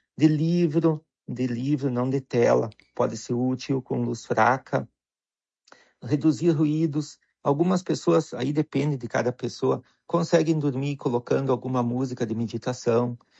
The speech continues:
Tem outras que se irritam, então não adianta, não é uma solução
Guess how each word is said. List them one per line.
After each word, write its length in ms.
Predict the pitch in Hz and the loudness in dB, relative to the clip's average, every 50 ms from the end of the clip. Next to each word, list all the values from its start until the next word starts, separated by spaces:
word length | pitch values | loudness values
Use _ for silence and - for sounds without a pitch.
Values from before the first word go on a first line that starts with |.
| _ _ _ _ | _ _ _ _
Tem 200 | - 180 170 165 | 4 4 4 4
outras 300 | 165 170 170 - 143 - | 4 2 2 0 -6 -8
que 120 | - 156 | -6 -8
se 160 | - - - | -4 -2 -2
irritam, 420 | 139 117 127 135 147 143 - 135 120 | -2 0 0 -2 -2 -2 -2 -2 -2
então 240 | 113 117 - 131 117 | -2 0 0 0 0
não 140 | 117 120 | 0 0
adianta, 480 | 123 127 123 127 123 123 127 131 - 127 | -2 -2 0 0 2 2 0 -2 -2 -4
não 120 | 117 113 | -2 -2
é 40 | 117 | -2
uma 140 | 117 117 123 | -2 -2 -4
solução 600 | - - 123 110 117 110 - - 123 123 123 110 | -4 -4 -4 -4 -4 -2 2 2 2 2 2 0